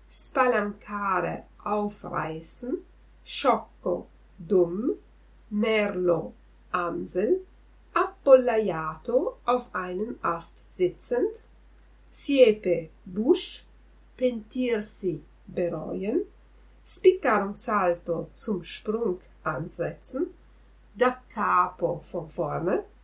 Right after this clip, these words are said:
Di punto in bianco, plötzlich. Raddoppiare, verdoppeln. Barbagianni, Schleiereule, aber auch Trottel. Bordoni,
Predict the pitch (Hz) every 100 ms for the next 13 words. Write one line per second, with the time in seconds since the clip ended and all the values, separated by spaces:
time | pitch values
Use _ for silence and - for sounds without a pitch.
0 | _ _ - 254 247 - 415 427 - 320
1 | 294 233 165 180 165 - 180 - 233 -
2 | - - - - - - - - - -
3 | 254 262 262 185 - - 180 170 165 160
4 | 160 - - 175 160 156 151 - 240 330
5 | - - - _ - 277 277 220 214 220
6 | 196 190 185 175 160 - - _ - -
7 | 190 170 175 202 214 208 214 247 370 -
8 | _ - 180 175 160 - 160 - - 175
9 | - - 185 - - - - _ - _
10 | - 214 240 208 220 233 208 190 175 170
11 | -